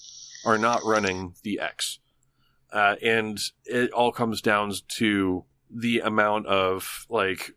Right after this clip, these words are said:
graphics cores that are available and how it actually manages that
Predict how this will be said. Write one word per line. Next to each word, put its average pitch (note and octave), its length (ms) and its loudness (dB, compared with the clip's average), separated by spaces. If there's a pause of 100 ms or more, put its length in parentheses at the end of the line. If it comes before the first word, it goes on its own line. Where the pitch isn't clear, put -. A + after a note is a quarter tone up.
(160)
graphics A#2 500 2
cores G#2+ 420 2
that G2 120 -2
are F#2+ 140 4
available A2+ 640 2
and G2 120 -2
how A#2+ 460 0
it B2 220 -2 (200)
actually A2 520 -2
manages F#2 720 -6
that E2 280 -4